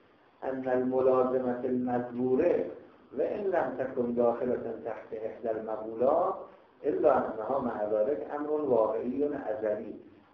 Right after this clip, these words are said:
ای ثابت من الازل و لیست لها حالة سابقة، فان کانت موجودة فهي من الازل موجودة و ان کانت غیر موجودة فغیر. هذا اصطلاح قال الملازم. صفحه اللي بعده و من هنا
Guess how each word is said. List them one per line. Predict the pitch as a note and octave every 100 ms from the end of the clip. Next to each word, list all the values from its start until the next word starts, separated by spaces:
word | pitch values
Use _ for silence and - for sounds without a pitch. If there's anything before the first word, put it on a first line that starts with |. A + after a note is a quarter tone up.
| -
ای | C3
ثابت | B2+ C#3 C#3 C#3 C3+ F3
من | C#3 B2+
الازل | A2 G2 G2 F#2 E2+ - - _ -
و | C3
لیست | F#3 F3+ B2+ B2+ A#2 A#2+
لها | A2 A2 G#2+
حالة | A#2 A#2 G#2+ - G2+ -
سابقة، | G#2 F#2 F#2 F#2+ F#2+ - - _ _ - _
فان | C3 C3+ C3+
کانت | D#3 E3 D#3+ D#3
موجودة | B2+ B2 C#3+ D3+ D3
فهي | C3 B2+
من | B2 A2
الازل | G#2+ G#2+ G#2+ C3 D#3
موجودة | D3+ C#3+ C#3+ C#3+ B2
و | G#2+
ان |
کانت | A#2 A#2+
غیر | A2+ A2 G2+
موجودة | G2+ B2+ D3 C3+
فغیر. | F#2 F#2 - - - _ - -
هذا | D#3+ E3+ -
اصطلاح | A#2+ C3 C#3
قال | D3 D3+ - C#3
الملازم. | A#2+ G#2 G2 F#2 - - - _ _ _ _ _ -
صفحه | A3+ A#3 G#3+
اللي | E3 C#3
بعده | B2+ A2+ A2+ A#2
و | D#3 G#3
من | A#3+
هنا | A3 C3+ C3+ C3+ D3+ C4